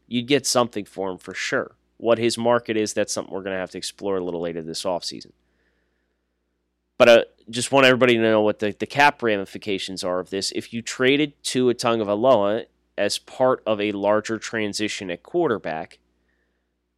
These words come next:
uh, your dead cap total for the year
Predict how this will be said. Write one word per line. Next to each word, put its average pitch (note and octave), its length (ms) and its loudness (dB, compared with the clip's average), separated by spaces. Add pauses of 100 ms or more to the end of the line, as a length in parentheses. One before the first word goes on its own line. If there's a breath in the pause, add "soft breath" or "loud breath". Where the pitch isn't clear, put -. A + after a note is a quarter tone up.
uh, G2 260 -4 (460)
your A#2 320 0
dead C3+ 420 4
cap B2+ 420 2
total A#2+ 440 2
for A2 320 -4
the G2+ 140 -6
year G2+ 640 0